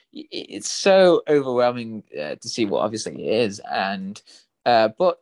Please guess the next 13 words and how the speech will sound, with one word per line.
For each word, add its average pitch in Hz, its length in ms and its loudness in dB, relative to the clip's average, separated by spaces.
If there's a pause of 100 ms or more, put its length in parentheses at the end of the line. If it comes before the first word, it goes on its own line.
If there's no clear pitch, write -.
the - 80 -2
thing 214 500 -4
that 180 380 0 (320)
the 156 100 -8
film 170 580 -6 (100)
was, 117 340 -16 (280)
yeah, 80 600 -8
uh, 80 260 -2
tackling 123 580 -2
was, 101 320 0
you 101 80 -8
know, 98 380 -2 (360)
uh, 101 460 -2